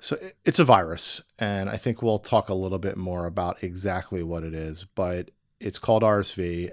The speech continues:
and it really, it's a virus that can impact children, especially younger children and infants. And right now, it's, it's almost threatening to overwhelm our country, um, at least on the East Coast, that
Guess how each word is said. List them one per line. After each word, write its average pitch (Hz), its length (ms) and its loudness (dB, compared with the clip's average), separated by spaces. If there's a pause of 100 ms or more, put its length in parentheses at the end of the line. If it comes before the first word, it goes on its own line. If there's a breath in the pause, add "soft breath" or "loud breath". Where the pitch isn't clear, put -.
and 95 180 -4
it - 140 -8
really, 156 480 2
it's - 160 -2
a 110 60 2
virus 101 420 4
that 95 240 -2 (240)
can 104 140 -4
impact 101 480 -2
children, 90 480 -2
especially 92 400 -6
younger 95 320 -2
children 90 420 -4
and 87 160 -8
infants. 82 680 -8 (140)
And 92 360 -6 (340 loud breath)
right 156 220 6
now, 113 300 4
it's, - 360 -8
it's - 160 -6
almost 120 300 0
threatening 92 280 -2
to - 120 -8
overwhelm 85 460 -6
our - 100 -12
country, - 460 -12 (520 loud breath)
um, 90 480 -6
at - 180 -10
least 104 220 0
on 92 120 -2
the 92 140 -8
East 92 180 -6
Coast, - 460 -10 (120)
that 87 300 -6